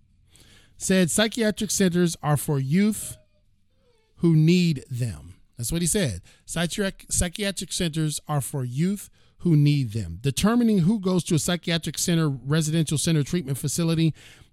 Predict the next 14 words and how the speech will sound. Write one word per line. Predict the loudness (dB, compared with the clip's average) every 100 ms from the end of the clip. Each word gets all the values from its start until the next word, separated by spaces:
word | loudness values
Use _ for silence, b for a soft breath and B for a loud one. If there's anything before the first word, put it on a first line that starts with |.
| -4
can | 0 2
be | 2
subjective, | -2 -2 -4 -2 0 0 0 -6 -6 -8
he | -6
said. | -6 -6 -12 -14 _ _ _ _ _ _ _ _ _ _ _ _ _ _ _ _ _ _ _ _ _ -20 -20 b b b 0
And | 2 4
the |
clinicians | 2 2 4 4 2 4 2 2 -4 0
who | 2
review | 4 2 2 0
the | -2
cases | -2 -2 0 -2 -4 -6 b b
can | -2 0 2 2
disagree. | 2 2 0 -2 -6